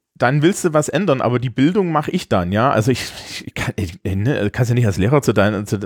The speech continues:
zu dein-, zu dein-, zu deiner Transperson da als, als, als, äh, ja, in, in der Schülerrolle hingehen und sagen, "Ja, Entschuldigung, können Sie mich jetzt mal nachbilden?"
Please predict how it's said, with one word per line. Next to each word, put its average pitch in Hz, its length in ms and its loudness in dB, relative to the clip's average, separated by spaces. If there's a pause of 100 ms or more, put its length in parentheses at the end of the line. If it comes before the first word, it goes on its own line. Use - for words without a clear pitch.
zu 101 140 -4
dein-, 98 340 0
zu - 120 -8
dein-, 92 260 -2 (100)
zu 107 140 -8
deiner 92 300 0
Transperson 123 640 0
da 113 160 2
als, 95 200 0
als, 92 200 -4
als, - 440 -6
äh, - 120 -6 (160)
ja, 110 300 0
in, 101 180 -6
in 98 100 -6
der 101 60 -4
Schülerrolle 127 460 2
hingehen 127 280 2
und 110 80 2
sagen, 92 160 0
"Ja, 92 60 -2
Entschuldigung, 95 480 -6 (240)
können 339 160 2
Sie 233 80 4
mich 208 180 6
jetzt 156 160 2
mal 98 100 4
nachbilden?" 147 920 2